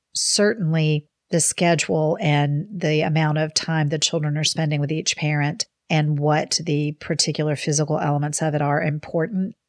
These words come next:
to it, but it's not what drives it. And it's important to remember that those are two distinct situations, and you want to not confuse the two.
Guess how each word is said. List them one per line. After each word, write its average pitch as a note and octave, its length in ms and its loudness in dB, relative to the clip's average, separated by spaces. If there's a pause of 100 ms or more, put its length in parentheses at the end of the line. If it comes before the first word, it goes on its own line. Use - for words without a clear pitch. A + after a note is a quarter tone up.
(120)
to G3+ 260 2
it, F#3 140 0
but E3 100 0
it's E3+ 180 -2
not F#3+ 220 2
what F3+ 160 0
drives D3+ 520 0
it. - 320 -4 (300)
And D3 480 0
it's D#3 240 -4
important D#3+ 320 -4
to D#3+ 100 -4
remember C#3+ 240 0
that C#3+ 140 -2
those C#3 220 -2
are C#3 120 -2
two - 280 -2
distinct C#3+ 720 -4 (240)
situations, C#3 960 -2 (240)
and C#3+ 520 0 (160)
you D3+ 200 0
want D3 280 -2
to C#3+ 540 0
not D#3 380 -2
confuse D3 500 -2
the - 120 -6
two. D3+ 320 -4